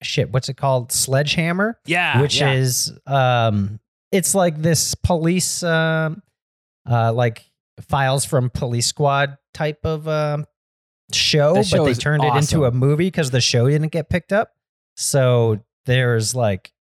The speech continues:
Speaker 1: five episodes that they stitched together. It's like the Python Force movie. They just
Speaker 2: Yeah,
Speaker 1: stitched
Speaker 2: yeah, yeah, yeah, yeah,
Speaker 1: every
Speaker 2: yeah.
Speaker 1: episode together to make a movie. Uh, so yeah, this is probably what this is like. 'Cause this first, like, part of it is, has nothing to do. I mean, they show off all the, it's fucking rad as hell,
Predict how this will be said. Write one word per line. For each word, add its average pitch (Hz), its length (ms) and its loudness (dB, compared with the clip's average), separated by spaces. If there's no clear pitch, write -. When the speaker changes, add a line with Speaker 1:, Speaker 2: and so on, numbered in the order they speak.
Speaker 1:
five 143 320 0
episodes 139 440 0
that 120 120 -2
they 110 100 -4
stitched - 440 -6
together. 123 260 0
It's 160 100 -2
like 196 140 -2
the 190 80 -2
Python 117 440 -2
Force 120 320 -4
movie. 117 280 -2
They 165 140 0
just 170 160 2
Speaker 2:
Yeah, 147 160 -2
Speaker 1:
stitched 123 140 0
Speaker 2:
yeah, 151 160 2
yeah, 151 180 2
yeah, 147 180 2
yeah, 139 80 2
Speaker 1:
every 147 280 0
Speaker 2:
yeah. 139 80 2
Speaker 1:
episode 156 420 0
together 151 340 0
to 147 120 -2
make 135 220 0
a 127 80 0
movie. 131 400 -4
Uh, 123 160 0
so 139 180 0
yeah, 139 240 0
this 123 160 -8
is 175 100 -8
probably 165 280 -4
what 131 160 -4
this 139 160 -4
is 120 120 -4
like. 92 200 -4
'Cause 147 140 0
this 254 180 -4
first, - 480 -4
like, 135 260 0
part 123 240 -2
of 147 100 -2
it 190 200 -4
is, 113 220 -2
has 120 280 -4
nothing 190 480 -2
to 127 100 2
do. 120 380 0
I 175 80 2
mean, 190 140 0
they 180 120 2
show 165 280 2
off 160 180 0
all 156 160 2
the, 127 240 2
it's 139 220 -2
fucking 117 520 -2
rad 139 340 0
as 104 100 0
hell, 113 400 0